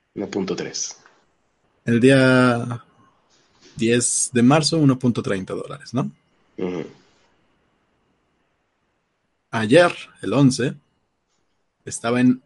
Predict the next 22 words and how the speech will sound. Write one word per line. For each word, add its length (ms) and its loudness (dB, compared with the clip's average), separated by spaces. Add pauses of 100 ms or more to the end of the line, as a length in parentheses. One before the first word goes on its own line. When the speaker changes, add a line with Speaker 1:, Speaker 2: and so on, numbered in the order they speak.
(140)
Speaker 2:
uno 320 2
punto 360 2
treinta 480 -2
y 60 -4
dos. 540 -8 (760)
Uno 480 -10 (340)
punto, 280 -6 (1300)
uno 200 -2
punto 260 0
tres 580 -2 (100)
y 160 -10
dos 180 -6
centavitos 540 -6
extra, 360 -18
¿no? 160 -10 (600)
Speaker 1:
Ujú. 380 -10 (1000)
Speaker 2:
Y 440 -6
su 140 -6
súper 340 0
bajón 520 2
que, 440 -6
que, 140 -8